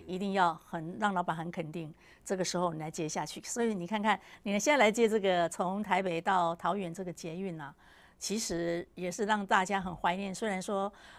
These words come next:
Speaker 2: 呃，不管它建设的怎么样，有很多人有很多的意见跟看法，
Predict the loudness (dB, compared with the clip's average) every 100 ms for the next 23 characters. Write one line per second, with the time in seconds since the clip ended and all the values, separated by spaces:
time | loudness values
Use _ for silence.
0 | -6 -4 0 2 4 2 0 -2 0 0
1 | 0 -4 -6 -4 -4 -8 -16 -14 -6 -2
2 | -2 0 0 0 -2 -8 -6 -2 -2 -2
3 | -2 -4 -6 -6 -6 -4 -6